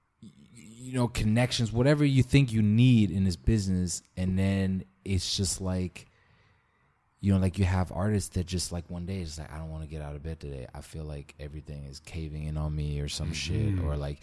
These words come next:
Speaker 1: you're just like, y-, people scrap. I've seen,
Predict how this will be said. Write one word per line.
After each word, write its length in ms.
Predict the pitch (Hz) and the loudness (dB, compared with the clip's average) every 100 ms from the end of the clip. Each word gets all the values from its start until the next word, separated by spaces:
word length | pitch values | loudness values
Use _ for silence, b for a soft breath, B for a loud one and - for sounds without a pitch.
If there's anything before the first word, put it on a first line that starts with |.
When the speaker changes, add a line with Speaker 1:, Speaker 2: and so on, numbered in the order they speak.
| B B | B B
Speaker 1:
you're 120 | 80 | -4
just 140 | 80 | -4
like, 160 | 82 78 _ _ _ - - | -4 -8 _ _ _ -20 -16
y-, 120 | 92 98 | -14 -2
people 260 | - 110 104 | 0 2 0
scrap. 400 | - - 95 95 - | 0 -2 0 0 -4
I've 140 | 120 | -4
seen, 340 | - 147 135 | 2 2 2